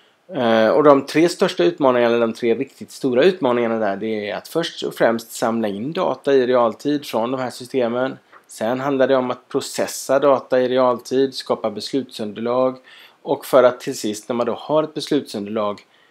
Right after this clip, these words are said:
exploatera detta i realtid.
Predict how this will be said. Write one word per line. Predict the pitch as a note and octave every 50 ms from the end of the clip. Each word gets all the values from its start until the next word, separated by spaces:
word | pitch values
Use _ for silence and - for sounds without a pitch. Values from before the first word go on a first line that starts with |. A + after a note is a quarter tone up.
| _ _ _ _ _ _ -
exploatera | A2+ - - - - - G#2 F#2+ F#2 - - - G#3 G3+ F#3+ F#3 F3
detta | E3 D#3 - - - - - -
i | - B2 A2+ G2 F#2+ G2+
realtid. | G#2+ A2+ A#2 A2 G2 E2 - - _ - - - - _ -